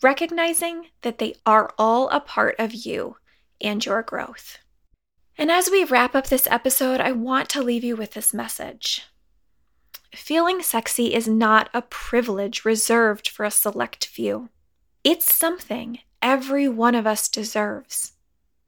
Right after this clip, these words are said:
at any time, any moment.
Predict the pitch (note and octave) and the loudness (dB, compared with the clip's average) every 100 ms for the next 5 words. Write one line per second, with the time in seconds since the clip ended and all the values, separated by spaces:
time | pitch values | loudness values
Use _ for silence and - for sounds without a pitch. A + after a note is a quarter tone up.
0 | _ - A3 - _ A3 A#3 D4+ E4 - | _ -6 -4 -4 _ -4 -2 -2 -2 -4
1 | C4 C4 C4 C4 - _ _ _ _ - | -2 -2 -4 -6 -14 _ _ _ _ 0
2 | A3+ A3+ G#3+ G#3+ G#3+ A3+ - - | 2 2 0 -2 -4 -8 -12 -16